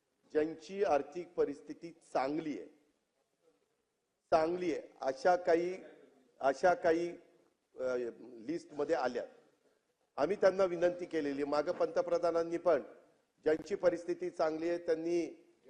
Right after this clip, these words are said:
उजाला गॅसचा फायदा घेऊ नये अशा पद्धतीने केलं. लाखो लोकांनी गॅस, अ, म्हणजे त्याचा फायदा घेतला नाही. अध्यक्ष महोदय, त्या प्रकारे कधी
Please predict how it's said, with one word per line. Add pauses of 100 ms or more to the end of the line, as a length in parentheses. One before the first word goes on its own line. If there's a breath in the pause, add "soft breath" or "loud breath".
(100)
उजाला
गॅसचा
फायदा
घेऊ
नये (720)
अशा
पद्धतीने
केलं. (140)
लाखो
लोकांनी (380)
गॅस,
अ, (160)
म्हणजे
त्याचा
फायदा
घेतला
नाही. (580)
अध्यक्ष
महोदय,
त्या
प्रकारे (520)
कधी